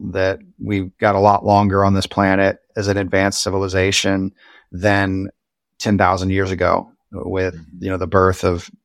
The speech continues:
Speaker 1: agriculture in the, in the Sumerian Valley or Mesop-, Mesopotamian Valley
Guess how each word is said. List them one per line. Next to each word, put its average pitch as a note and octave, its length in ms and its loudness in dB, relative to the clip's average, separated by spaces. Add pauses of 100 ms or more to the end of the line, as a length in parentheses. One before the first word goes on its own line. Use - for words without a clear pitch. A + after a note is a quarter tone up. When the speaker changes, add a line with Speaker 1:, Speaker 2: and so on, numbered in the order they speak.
Speaker 1:
agriculture F#2 840 0 (400)
in F#2 160 0
the, F2+ 300 -2 (600)
in G#2 120 -6
the G2 80 -4
Sumerian F#2+ 720 2 (640)
Valley F#2 720 0
or F#2 80 -2
Mesop-, F#2+ 420 0
Mesopotamian F2+ 680 -4
Valley F#2 500 0